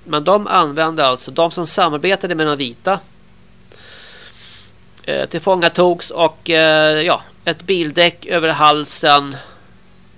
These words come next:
Man hällde bensin och tände på.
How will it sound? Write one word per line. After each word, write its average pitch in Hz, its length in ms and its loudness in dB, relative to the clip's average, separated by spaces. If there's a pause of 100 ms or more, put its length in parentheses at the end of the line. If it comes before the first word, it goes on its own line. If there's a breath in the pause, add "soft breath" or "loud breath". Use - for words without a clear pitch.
(180)
Man 151 140 -4
hällde 151 300 0
bensin 135 800 -2 (760 loud breath)
och - 160 -10
tände 139 300 -4
på. - 300 -10